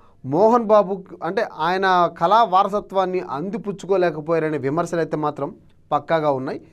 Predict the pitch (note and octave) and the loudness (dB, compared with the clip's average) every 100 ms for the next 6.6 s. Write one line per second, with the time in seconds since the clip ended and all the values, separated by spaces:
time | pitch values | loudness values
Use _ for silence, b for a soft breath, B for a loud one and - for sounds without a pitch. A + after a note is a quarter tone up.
0 | b b - A3 A#3 D3+ D3+ F#3+ G3+ G#3 | b b -6 -2 -2 -2 -2 0 2 4
1 | E3+ D#3+ - E3+ D#3+ F#3 E3 D#3+ D#3+ C3+ | 2 -2 -4 -4 -2 0 0 0 -4 -2
2 | C3+ - A#2+ F#2+ - _ b b b F3 | -2 -2 -8 -12 -14 _ b b b -6
3 | A3 G#3+ E3+ F3+ C4+ G#3+ A#3 A3+ G3 F#3+ | -4 -2 -2 -2 -2 2 2 2 -4 -6
4 | G3+ F#3 F3 G3+ A#3 - _ - D#3 F#3 | -4 -4 -2 -2 -4 -8 _ -6 -4 -2
5 | F3+ G#3+ D#3+ D3+ A3+ A3 G3 F3 E3 E3+ | 0 -2 0 0 2 2 2 -2 -4 -6
6 | E3+ E3 D3+ C#3 D#3 G#3 | -4 -2 -2 -2 -4 -4